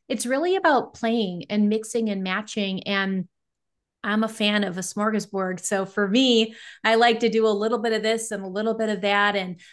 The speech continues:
I like to tune in and be like, "What do I need today? Like, today I need to move my body. What do I need today?" Like, just constantly checking in. And I found for myself that it also helps for it to not get stale and rote.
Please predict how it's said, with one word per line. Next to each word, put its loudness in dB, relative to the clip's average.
I 4
like 4
to -4
tune 0
in 0
and 0
be 0
like, 0
"What 0
do 0
I 2
need -2
today? -6
Like, -6
today 0
I 2
need 2
to -6
move -2
my -4
body. -6
What -4
do 2
I 4
need 2
today?" -4
Like, -6
just 0
constantly 0
checking -4
in. -4
And 4
I 4
found 0
for -4
myself -4
that 0
it 2
also -2
helps -6
for 2
it -2
to -4
not 2
get -6
stale 0
and -4
rote. -2